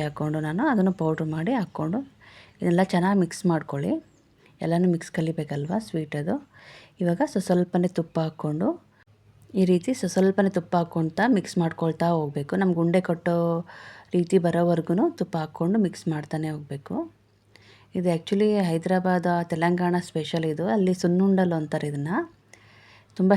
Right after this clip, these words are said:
ಹೆಲ್ದಿನೂ ಸಹ ಈ ಲಡ್ಡು. ಈ ಲಡ್ಡು ತಿನ್ನೋದ್ರಿಂದ ಬ್ಯಾಕ್ ಬೋನ್ ಗಟ್ಟಿಯಾಗುತ್ತೆ ಅಂತ ಹೇಳ್ತಾರೆ. ನೋಡಿ, ಈ ರೀತಿಯಾಗಿ ಚೆನ್ನಾಗಿ ಲಡ್ಡು ನೀಟಾಗಿ ಚೆನ್ನಾಗಿ ಬರುತ್ತೆ. ಏನು ಕುದಿಸೋದಿರಲ್ಲ, ಏನೂ ಇಲ್ಲ, ಬೇಗನೆ ಆಗೋಗುತ್ತೆ.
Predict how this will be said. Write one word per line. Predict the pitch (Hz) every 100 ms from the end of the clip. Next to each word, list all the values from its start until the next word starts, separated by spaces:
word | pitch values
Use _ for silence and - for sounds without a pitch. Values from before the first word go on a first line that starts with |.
| 185
ಹೆಲ್ದಿನೂ | 165 175 202 208
ಸಹ | 196 165 160
ಈ | 156
ಲಡ್ಡು. | 147 156 - _ - - - -
ಈ | 196
ಲಡ್ಡು | 175 185 208
ತಿನ್ನೋದ್ರಿಂದ | 208 208 202 196 233
ಬ್ಯಾಕ್ | 180 160 -
ಬೋನ್ | 196 185
ಗಟ್ಟಿಯಾಗುತ್ತೆ | 151 - 170 165 165 151
ಅಂತ | 147 156
ಹೇಳ್ತಾರೆ. | 143 143 - 156 208 285 - - - - - - - - - - - 185
ನೋಡಿ, | 165 170
ಈ | 170
ರೀತಿಯಾಗಿ | 165 - 165 180 240
ಚೆನ್ನಾಗಿ | 190 165 165
ಲಡ್ಡು | 156 151 170
ನೀಟಾಗಿ | 160 160 165 165 165
ಚೆನ್ನಾಗಿ | 151 160 160
ಬರುತ್ತೆ. | 147 - 165 190
ಏನು | 180 180
ಕುದಿಸೋದಿರಲ್ಲ, | 175 160 - 175 175 175 175
ಏನೂ | 165 160
ಇಲ್ಲ, | 156 165 -
ಬೇಗನೆ | 156 185 185 175
ಆಗೋಗುತ್ತೆ. | 160 156 147 - 185